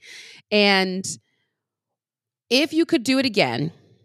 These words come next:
other than hiring someone to come and clean up after you at the end of the night, is there anything you would have done differently during, like, formalities? Would you have paid more attention to the toast? Like, what would you have done differently throughout the day, do you think,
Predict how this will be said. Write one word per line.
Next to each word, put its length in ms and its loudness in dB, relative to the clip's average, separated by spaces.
other 240 4
than 140 0
hiring 480 0
someone 340 0
to 100 -2
come 200 0
and 80 0
clean 220 0
up 120 0
after 360 -4
you 200 2
at 160 -2
the 100 -4
end 140 2
of 80 -4
the 60 0
night, 360 -2
is 120 -4
there 120 4
anything 380 0
you 120 0
would 120 2
have 100 0
done 220 0
differently 840 0
during, 480 0
like, 200 -2
formalities? 1080 -2
Would 200 -2
you 80 2
have 120 -2
paid 460 2
more 220 0
attention 580 2
to 460 0
the 80 4
toast? 640 0
Like, 180 0
what 280 2
would 200 0
you 100 0
have 140 -2
done 220 0
differently 540 -2
throughout 320 0
the 80 -10
day, 600 -2
do 100 -6
you 60 0
think, 460 -6